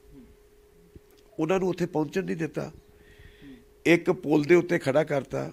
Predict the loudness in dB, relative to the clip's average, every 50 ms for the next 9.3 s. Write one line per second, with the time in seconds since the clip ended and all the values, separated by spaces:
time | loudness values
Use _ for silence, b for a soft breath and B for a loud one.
0 | -14 _ _ _ _ _ _ _ -20 -20 -20 -20 -20 _ -16 -12 -10 -6 -2 2
1 | 4 4 4 4 2 0 0 0 -4 -6 -4 -2 0 0 0 -2 -2 -4 -4 -4
2 | -4 -6 -4 -2 0 2 2 2 0 -4 -10 -10 -6 -6 -6 -6 -6 -8 -6 -4
3 | -2 -2 0 0 0 -2 -2 -4 -6 -12 -20 b b b b b b b b b
4 | b b b b b 6 8 8 8 6 0 0 2 4 4 4 4 2 0 -4
5 | -4 -4 -6 -12 -20 _ _ _ -20 _ _ -20 -20 -20 _ _ _ 0 0 0
6 | 0 0 -4 -2 0 0 0 0 -2 -8 -14 -18 _ _ 0 2 2 2 2 0
7 | 2 2 2 0 -2 -4 -4 -4 -4 -6 -8 -12 -18 -20 -20 -20 -20 -20 -20 -18
8 | -18 -16 -16 -10 -2 0 2 2 2 2 2 0 2 0 0 0 0 -2 0 2
9 | 4 4 4 4 4 2